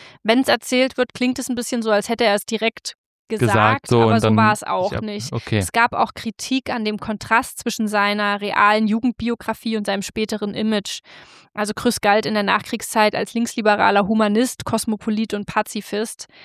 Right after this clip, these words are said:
Speaker 1: Ähm, und der freiwillige Eintritt in die Luftwaffe und die N S D A P Ka-, ähm, Karriere, in Anführungszeichen, passten für viele Kritiker nicht zu diesem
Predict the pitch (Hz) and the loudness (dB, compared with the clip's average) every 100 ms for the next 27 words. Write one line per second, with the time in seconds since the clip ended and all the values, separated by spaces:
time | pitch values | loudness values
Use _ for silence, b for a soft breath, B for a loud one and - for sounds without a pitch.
0 | B B B B - 202 196 196 220 214 | B B B B -4 -2 -2 -2 -4 -2
1 | 214 - 208 214 226 214 - 202 220 233 | -2 2 2 4 2 2 2 2 0 -4
2 | - 214 208 208 - - 208 - 208 208 | -4 -2 -2 -4 -2 2 2 2 -2 -2
3 | - 202 - 214 196 220 220 220 208 _ | -4 -4 -4 -4 -2 -4 -2 -4 -6 _
4 | - 196 190 196 - 208 190 214 214 185 | -4 -2 0 -2 -2 0 2 4 6 4
5 | - 175 196 220 - 208 208 208 214 - | 2 -2 0 -2 -2 -2 -2 -2 -4 -2
6 | 214 208 - 208 - 220 220 - 202 202 | -4 -4 -2 -2 -2 -4 -4 -2 -4 -4
7 | - 196 208 202 196 | -6 -4 -2 -2 -4